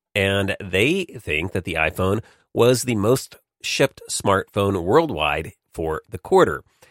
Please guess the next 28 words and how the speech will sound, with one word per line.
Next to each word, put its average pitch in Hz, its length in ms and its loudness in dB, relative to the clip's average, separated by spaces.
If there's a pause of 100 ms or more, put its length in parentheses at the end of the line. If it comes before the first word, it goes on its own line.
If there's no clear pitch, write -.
(220)
Apple's 90 240 -4
iPhone 90 480 0
accounted 92 400 -2
for 90 240 -4
twenty-two 123 480 -2
percent 117 340 0
of 98 160 -4
worldvi-, 98 520 -4 (100)
worldwide 104 680 2 (100)
smartphone 110 680 2
shipments. 170 500 0 (300)
Still, 127 560 0
that 113 180 -2
was 107 240 -2
down 101 400 0
one 104 380 -2
percent 104 420 -2
from 101 160 -4
the 95 80 -2
twenty-three 110 400 0
percent 90 320 -6
share 87 240 -2
they 95 140 0
had 87 320 -2
a 90 60 -8
year 87 280 -2
ago 87 340 -2
in 85 240 -6